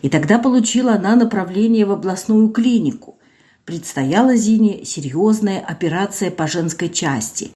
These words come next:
Но Зинаида не хотела оперироваться с бухты-барахты,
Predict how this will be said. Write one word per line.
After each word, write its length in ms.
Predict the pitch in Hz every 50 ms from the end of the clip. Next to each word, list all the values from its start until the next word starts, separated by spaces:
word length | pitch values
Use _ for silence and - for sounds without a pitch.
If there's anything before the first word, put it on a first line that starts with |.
| _ _ _ _ _ _ _ _ _ _ _
Но 280 | 202 226 254 285 302
Зинаида 560 | 294 240 262 285 277 277 285 294 294 220 262 262
не 120 | 269 269
хотела 460 | 269 269 277 269 - 320 311 269 202 165
оперироваться 680 | 165 - 202 190 185 175 175 170 175 175 - - 185
с 60 | 170
бухты-барахты, 920 | 175 175 202 185 - - 165 147 170 175 196 185 160 - - - - -